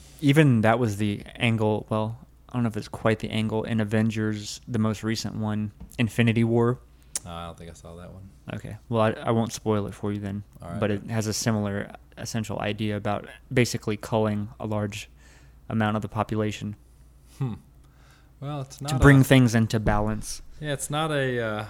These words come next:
Speaker 2: it's not a, an uncommon idea. <laughs> Uh, not to laugh about it, but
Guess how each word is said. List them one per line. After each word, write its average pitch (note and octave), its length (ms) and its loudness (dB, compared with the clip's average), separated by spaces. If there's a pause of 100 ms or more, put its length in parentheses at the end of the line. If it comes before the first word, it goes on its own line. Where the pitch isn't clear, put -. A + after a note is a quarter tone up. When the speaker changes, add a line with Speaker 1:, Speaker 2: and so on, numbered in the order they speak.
(160)
Speaker 2:
it's - 220 -16
not B2 180 -10
a, G2+ 240 -8 (200)
an G2 160 -12
uncommon G#2 540 -8
idea. E2 460 -6 (280)
<laughs> D3 120 -2 (1500)
Uh, E2 180 -10
not G2 240 -10
to - 80 -12
laugh E2+ 300 -10
about D2+ 260 -14
it, - 180 -18
but - 180 -18